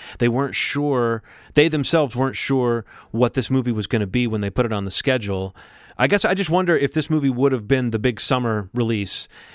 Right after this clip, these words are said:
if they had sort of known what they had when they, when they scheduled it. Or, or do you think that's just, either way it works out for Marvel, whether it was a shrewd move or a cautious move, there's suddenly gonna be nothing else in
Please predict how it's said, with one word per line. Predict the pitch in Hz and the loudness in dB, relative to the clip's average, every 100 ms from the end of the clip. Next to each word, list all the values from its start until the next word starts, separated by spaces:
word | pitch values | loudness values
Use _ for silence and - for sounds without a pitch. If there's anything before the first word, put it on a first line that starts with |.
| - | -6
if | - 127 | -2 -2
they | 110 120 117 | 0 0 0
had | 107 110 107 101 101 - 151 | 0 0 -2 -2 -8 -10 -4
sort | 135 117 | 0 0
of | 98 | 0
known | 107 107 95 82 80 _ - - | -2 0 -2 -6 -10 _ -20 -18
what | - 113 - | -2 -2 0
they | 95 | -2
had | 104 98 85 85 | 0 0 -2 -6
when | 104 104 101 | -4 -4 -2
they, | 95 95 95 57 | -2 -2 -6 -10
when | 98 113 | -6 -4
they | 104 98 | -2 -4
scheduled | - 101 87 78 | -2 -4 -4 -10
it. | - - | -10 -10
Or, | - 131 | -2 -2
or | 143 147 | 2 2
do | 143 | 2
you | |
think | 151 156 | 0 0
that's | 131 123 - | 0 -2 -2
just, | 135 123 - - | -2 0 -4 -4
either | 170 151 | 0 2
way | 139 127 | 4 2
it | |
works | 123 120 | 0 0
out | 131 110 | 0 -2
for | 117 | -2
Marvel, | 110 101 92 95 | 0 0 -2 0
whether | 113 113 | 0 0
it | 110 | -2
was | 98 | -4
a | |
shrewd | 101 - 113 | -6 -2 -2
move | 110 107 | 0 -2
or | 101 | -4
a | 98 | -2
cautious | 113 101 101 - | -2 -2 -6 -6
move, | 95 90 | -6 -2
there's | 107 - | -4 0
suddenly | 123 110 | -2 0
gonna | 107 101 101 | -4 -4 -6
be | 104 117 127 117 | -10 -2 -2 0
nothing | 123 147 147 135 | 2 2 2 0
else | 127 107 - - | 0 -2 -8 -4
in | 139 117 | -2 -2